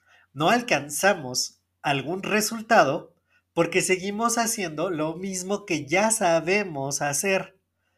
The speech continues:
Seguimos usando la misma información que ya tenemos, en lugar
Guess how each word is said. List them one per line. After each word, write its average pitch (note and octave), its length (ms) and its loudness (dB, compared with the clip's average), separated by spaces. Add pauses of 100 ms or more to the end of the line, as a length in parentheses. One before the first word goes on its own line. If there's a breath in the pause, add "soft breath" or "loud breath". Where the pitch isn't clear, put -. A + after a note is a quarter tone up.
(140)
Seguimos F#3 480 -4
usando F3 380 -4
la D3 240 -2
misma F#3+ 480 -6
información G3 920 -4 (360)
que C#3+ 180 -4
ya B2+ 280 0
tenemos, D#3+ 800 -4 (500)
en F3 220 0
lugar F#3+ 640 2